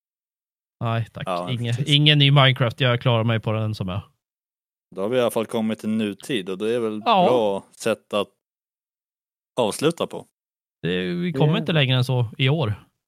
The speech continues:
Speaker 2: Nej, nästa
Speaker 3: Nej.
Speaker 2: år tar vi ytterligare ett steg.
Speaker 1: Jajamän.
Speaker 3: Gött.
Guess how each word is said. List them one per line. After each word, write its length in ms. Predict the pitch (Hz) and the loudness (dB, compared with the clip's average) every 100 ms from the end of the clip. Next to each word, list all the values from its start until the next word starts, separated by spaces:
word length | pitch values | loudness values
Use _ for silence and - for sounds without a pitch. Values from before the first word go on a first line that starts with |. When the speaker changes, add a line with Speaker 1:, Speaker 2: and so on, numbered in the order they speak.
| _ _ _ _ - | _ _ _ _ -4
Speaker 2:
Nej, 320 | 123 143 147 - | -2 -2 -4 -4
nästa 280 | 151 151 160 | 0 2 2
Speaker 3:
Nej. 100 | 143 | 2
Speaker 2:
år 60 | |
tar 220 | 123 139 | 0 0
vi 80 | 127 | 0
ytterligare 280 | 127 - 135 | -2 -2 -2
ett 60 | - | -2
steg. 300 | - 92 - - - | -10 -16 -18 -8 2
Speaker 1:
Jajamän. 460 | 131 127 170 180 196 _ _ _ _ _ _ _ _ _ _ | 4 4 4 2 -2 _ _ _ _ _ _ _ _ _ _
Speaker 3:
Gött. 340 | 120 113 139 | -12 -6 -6